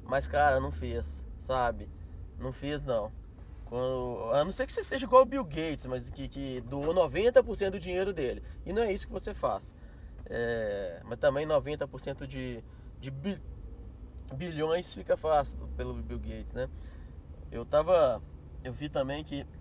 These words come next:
<clears throat> uma história ontem que eu achei bem bacana. Tô mudando um pouco de assunto, depois eu volto.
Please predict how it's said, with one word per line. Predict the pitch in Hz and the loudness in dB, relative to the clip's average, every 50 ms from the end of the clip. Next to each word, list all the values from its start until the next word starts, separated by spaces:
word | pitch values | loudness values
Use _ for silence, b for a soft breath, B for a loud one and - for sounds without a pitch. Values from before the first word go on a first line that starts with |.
| - - - | -14 -12 -10
<clears throat> | - - - - - - - - - - - - - - - - - - - - - - - - | -8 -8 -8 -8 -10 -12 -14 -12 -12 -12 -12 -10 -10 -12 -12 -12 -12 -12 -12 -10 -10 -10 -8 -6
uma | 127 131 | -6 -6
história | 135 - - - 135 139 139 131 127 123 | -6 -6 -4 0 4 4 4 4 2 0
ontem | 127 131 135 - | -2 -2 -4 -4
que | 127 120 | -6 -8
eu | |
achei | 120 120 120 110 | -8 -8 -8 -8
bem | 117 147 | -6 -4
bacana. | - 117 117 - - 131 143 147 135 131 | -2 -2 -2 -2 -4 -6 -4 -4 -4 -4
Tô | 175 190 | -4 -6
mudando | 196 175 143 147 143 135 | -4 -2 -2 -2 -2 -4
um | 127 | -6
pouco | - 127 127 123 | -6 -6 -6 -4
de | 117 123 | -2 -2
assunto, | 113 - - - 165 156 | -2 -2 -4 -8 -6 -6
depois | 151 143 147 151 131 | -6 -6 -6 -6 -6
eu | 123 120 | -6 -6
volto. | 113 123 135 147 139 139 - | -4 -2 0 0 -2 -2 -6